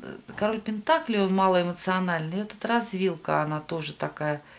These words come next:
либо двойственная ситуация, либо человек особо каких-то чувств, э, не испытывает, либо их не показывает, не демонстрирует правильно. Для мужчин я чувствую, что очень, э, многое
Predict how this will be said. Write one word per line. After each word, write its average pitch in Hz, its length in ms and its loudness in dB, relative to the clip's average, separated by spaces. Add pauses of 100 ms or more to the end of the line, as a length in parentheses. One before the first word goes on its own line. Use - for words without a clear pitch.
(220)
либо 240 560 4
двойственная 214 880 4
ситуация, - 1040 0
либо 262 800 4
человек 208 720 2 (560)
особо 220 500 2
каких-то 202 500 0
чувств, - 580 -2
э, 170 440 -4
не 165 360 0
испытывает, 180 680 -2
либо 156 180 -2
их - 120 -6
не 160 100 -4
показывает, 156 800 2
не 147 100 -4
демонстрирует 143 560 -4
правильно. 135 640 0 (680)
Для 240 160 6
мужчин 254 400 6
я 247 120 6
чувствую, 214 380 -4
что - 140 -6
очень, 202 360 0
э, 185 140 0
многое 196 960 4